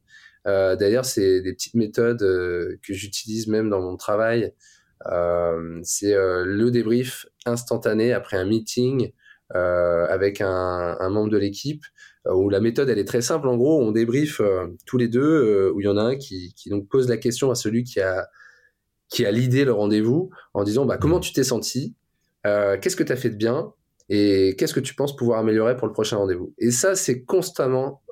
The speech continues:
Speaker 1: mis en place, et c'est une routine de, de développement personnel, euh, qu'on a, euh, dans notre, euh, dans, en tout cas dans la méthode que j'ai, euh, euh, quand je travaille. Euh,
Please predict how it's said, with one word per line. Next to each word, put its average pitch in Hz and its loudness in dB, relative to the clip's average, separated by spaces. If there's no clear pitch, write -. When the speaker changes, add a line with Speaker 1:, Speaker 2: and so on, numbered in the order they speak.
Speaker 1:
mis 120 2
en 113 0
place, 120 0
et 104 -6
c'est - -2
une 98 0
routine 123 2
de, 92 2
de 92 -6
développement 117 0
personnel, 123 -2
euh, 90 0
qu'on 101 -2
a, 113 0
euh, 95 0
dans 95 -2
notre, 95 -2
euh, 90 0
dans, - -6
en 95 -12
tout - -16
cas 123 0
dans 107 -2
la 90 -2
méthode 117 -2
que 101 -2
j'ai, 110 0
euh, 92 0
euh, 85 -6
quand 92 -8
je - -10
travaille. 120 -2
Euh, 98 0